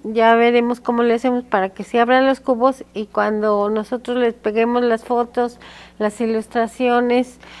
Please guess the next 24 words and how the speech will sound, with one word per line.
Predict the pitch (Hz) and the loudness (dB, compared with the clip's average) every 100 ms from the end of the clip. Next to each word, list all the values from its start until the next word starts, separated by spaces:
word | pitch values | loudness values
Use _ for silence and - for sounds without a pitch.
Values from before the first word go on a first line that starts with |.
| - - _ _ | -20 -20 _ _
la, | - 208 202 202 196 - - | -6 -2 0 2 0 -2 -8
lo | 214 220 208 | -4 -4 -4
que | |
ustedes | 226 - 269 254 - | -8 2 2 2 -4
quieran | - 254 247 | 4 4 6
pegarle, | 240 240 240 269 | 4 6 6 4
se | 269 233 | 0 2
vayan | 226 233 226 233 | 4 4 2 2
viendo | 254 262 254 247 - | 2 2 2 -2 -6
de | - 208 202 | -4 0 0
diferentes | 208 233 220 233 254 254 | -2 -2 -2 -2 -2 -2
formas. | 269 254 254 254 | 0 0 0 2
Voy | 226 233 | 0 2
doblando | 226 226 240 233 240 | 2 2 0 2 0
el | 247 | 0
cubo | 262 247 254 254 - | -2 2 2 2 -2
y | 196 | -4
van | 214 220 220 | -2 -2 -4
saliendo | - 226 220 214 220 | -2 0 0 -2 -2
las | 214 208 208 - | 0 -2 -4 -6
ilustraciones | 220 220 - 233 - 285 277 269 - | -6 -6 -6 -6 -4 -2 0 -2 -2
o | |
las | 208 202 196 | -2 -2 -2
fotos, | - 254 254 240 - - | -2 -2 -2 -8 -8 -20